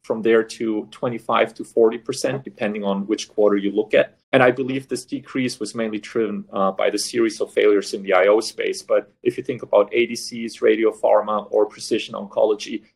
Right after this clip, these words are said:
uh, that's really driving the interest in, in, in oncology. And with the positive regulatory news,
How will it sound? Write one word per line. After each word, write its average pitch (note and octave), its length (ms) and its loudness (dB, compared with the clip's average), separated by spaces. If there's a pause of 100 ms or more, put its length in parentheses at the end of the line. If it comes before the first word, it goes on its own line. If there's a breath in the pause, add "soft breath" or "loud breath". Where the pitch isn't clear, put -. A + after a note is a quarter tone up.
(120)
uh, G#2 140 -4
that's C3 240 2
really A#2+ 160 -4
driving G#2 460 0
the G2+ 120 -12
interest G#2 440 -12
in, F#2+ 140 -12 (120)
in, F#2+ 260 -12
in F#2+ 60 -14
oncology. G2 680 -2 (220)
And A#2+ 320 4
with B2+ 120 2
the C3 80 2
positive C3+ 640 0
regulatory B2 720 -2
news, A#2+ 440 -10